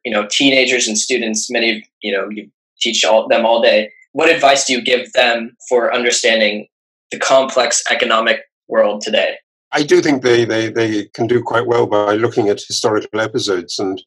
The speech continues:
Speaker 2: you know, not just to do with Britain and Europe, but, uh, for instance, current rivalry between the United States and China, I think replays some aspects of the rivalry between the United Kingdom and Germany in the nineteenth century. And so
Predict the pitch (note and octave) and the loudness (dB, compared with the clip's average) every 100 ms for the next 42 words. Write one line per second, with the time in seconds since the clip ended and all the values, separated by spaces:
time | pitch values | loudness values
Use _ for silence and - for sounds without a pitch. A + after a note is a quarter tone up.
0 | _ - A#2+ - - G#2 - _ _ G2+ | _ -2 2 2 0 -6 -8 _ _ -6
1 | G2+ F#2+ - G2+ G2+ F2+ G2 B2 G#2+ F#2+ | -2 -4 -2 -6 -4 -6 0 2 2 -2
2 | - F#2+ - A#2+ G2 - G#2+ F#2+ - G2 | -2 -8 -6 -2 -2 -2 -4 -2 -6 -8
3 | F2+ - - - - G#2+ G2 - _ - | -8 -8 -10 -4 -2 0 -2 -10 _ -14
4 | - - _ G2+ G#2 G#2 G#2 F#2+ F#2+ F2+ | -14 -14 _ -4 -2 0 -2 -2 -4 -6
5 | F#2+ - G2 F#2+ F#2+ F#2+ F2 F2 - F#2 | -6 -4 -2 -2 -2 -4 -4 -8 -6 -8
6 | - F#2+ E2 A#2+ G#2 G2 - - - B2 | -8 -8 -6 -4 -2 -4 -6 -10 -4 -4
7 | F#2+ A2+ A2+ A2+ G#2 - A2 G#2 G2+ G2+ | -2 -6 -4 -4 -2 -2 -2 0 0 -2
8 | - G2+ - G2 F#2+ G#2 G#2 G2 F#2 F#2+ | -4 -6 -6 -8 -6 -2 -2 -2 -2 -4
9 | F2+ - G2 F#2 F#2 - _ _ G#2 F#2+ | -6 -6 -4 -4 -10 -14 _ _ -8 -6
10 | F#2 G2+ - A2 F#2+ F#2 F2 - A#2+ A2 | -6 -8 -4 -4 -2 -4 -6 -4 -2 0
11 | G2 F#2+ F#2+ F2 F#2+ F#2 B2+ - G#2+ F2+ | 0 0 -6 -6 -10 -4 -4 -2 -6 -6
12 | _ _ A#2+ A#2 | _ _ -4 0